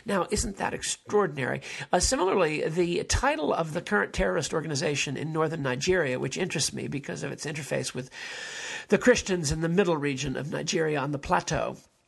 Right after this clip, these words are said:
the, um, the, uh, their, their name, and no one, you won't get it, you won't read it in the mainstream, uh, press 'cause people don't sort of wanna understand what we're dealing with. There's a compulsion to take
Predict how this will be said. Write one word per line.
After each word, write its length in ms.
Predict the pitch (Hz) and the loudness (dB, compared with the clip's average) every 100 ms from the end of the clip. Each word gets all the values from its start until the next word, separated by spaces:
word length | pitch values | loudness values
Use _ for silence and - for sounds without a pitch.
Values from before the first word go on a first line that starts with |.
| _ _ _ - - | _ _ _ -6 0
the, 320 | 151 190 175 | 2 4 4
um, 360 | 175 175 180 190 - | 4 2 0 -8 -4
the, 440 | 165 196 196 175 | 0 2 2 2
uh, 180 | 156 156 | 2 0
their, 240 | 156 202 240 | 2 2 2
their 320 | 151 214 339 | 4 4 4
name, 320 | 208 151 151 | 2 2 0
and 140 | 180 196 | 2 2
no 100 | 277 | 2
one, 200 | 349 294 | 0 0
you 120 | 208 | 2
won't 200 | 269 170 | 2 4
get 180 | 220 190 | 4 4
it, 240 | - 165 | 0 -2
you 160 | 180 214 | 2 4
won't 140 | 240 | 4
read 200 | 240 220 | 4 4
it 120 | 160 | 2
in 80 | 151 | 0
the 40 | |
mainstream, 720 | 160 160 156 - 160 143 139 143 | -2 0 0 -2 0 -2 -2 -2
uh, 180 | 139 - | -4 -6
press 260 | - 170 - | 0 2 0
'cause 240 | 156 143 | -4 -4
people 300 | - 180 180 | -2 -4 0
don't 200 | 170 160 | -2 0
sort 160 | 156 160 | -4 -4
of 400 | 139 127 156 - | -6 -6 -12 -8
wanna 360 | 151 180 190 - 156 - | -4 -2 -2 -6 -14 -4
understand 560 | 185 185 - 196 233 165 | -2 0 0 0 -4 -4
what 200 | - _ - | -8 _ -16
we're 160 | 170 170 | -6 -6
dealing 320 | 139 208 214 | 0 0 0
with. 160 | 139 139 | -4 -4
There's 160 | 135 | -4
a 60 | 151 | -2
compulsion 840 | 175 147 - - 302 - 156 151 | -2 -4 2 6 6 4 -2 -2
to 100 | 147 | -2
take 480 | - - 175 180 - | -2 4 4 4 -6